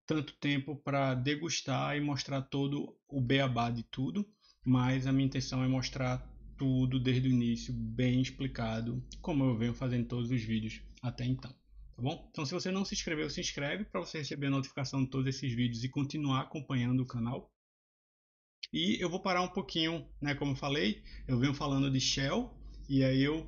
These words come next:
parei agora porque eu acho que é um porta-, um assunto bem importante. Algumas pessoas já tinham me pedido pra falar sobre esse assunto, mas eu vou voltar pra falar sobre Shell e, e fazer outras coisas mais avançadas com, com Shell Script, Bash Script, porque eu acho também que é muito importante, tá bom?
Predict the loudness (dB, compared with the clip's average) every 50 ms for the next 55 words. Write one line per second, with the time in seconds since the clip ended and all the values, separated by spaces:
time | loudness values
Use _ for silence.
0 | -6 -4 -2 -2 0 0 0 0 2 0 0 0 0 2 2 0 0 -2 -6 -6
1 | -4 -2 0 0 0 -2 -2 -4 -4 -4 -4 -4 -4 -4 -6 -6 -8 -6 -2 -2
2 | 0 0 -2 -4 -6 -4 -4 -4 -4 -4 -4 -6 -8 -6 -6 -6 -6 -6 -8 -8
3 | -12 -14 -12 -8 -4 0 0 2 2 0 -2 -4 -6 -6 -4 -2 0 0 0 0
4 | 0 0 0 -2 -4 -6 -12 -20 -18 -8 -4 0 2 2 2 0 0 2 4 4
5 | 4 2 0 -4 -4 -4 -4 -4 -2 -2 -2 -2 -2 -2 -4 -6 -6 -6 -6 -6
6 | -2 0 2 2 2 -2 -6 -16 -20 -20 -10 -6 -4 -4 -2 -2 -2 -4 -4 -4
7 | -2 0 0 0 0 0 0 2 2 2 2 0 -2 -6 -6 -2 -2 0 0 -2
8 | -4 -4 -4 -4 -4 -4 -4 -4 -2 0 0 0 0 0 0 0 0 0 0 0
9 | 0 0 0 -2 -2 -2 -4 -2 -2 0 0 0 0 -2 -4 -6 -6 -6 -4 -2
10 | -2 -2 -2 -4 -6 -8 -12 -18 -10 -2 0 2 2 2 2 0 0 0 -2 -2
11 | -2 -2 0 0 0 -2 -2 -4 -2 0 0 2 2 2 0 0 0 2 2 4
12 | 4 4 2 2 0 0 0 0 0 -2 -4 -4 -4 -4 -4 -4 -6 -6 -6 -6
13 | -4 -6 -6 -8 -10 -10 -6 -6 -6 -6 -6 -12 -20 -20 -20 -20 -18 -14 -12 -8
14 | -4 -2 -2 -2 -2 -2 -2 -2 0 0 2 2 4 4 2 0 -2 -6 -6 -8
15 | -8 -10 -12 -14 -14 -16 -12 -8 -6 -4 -4 -4 -4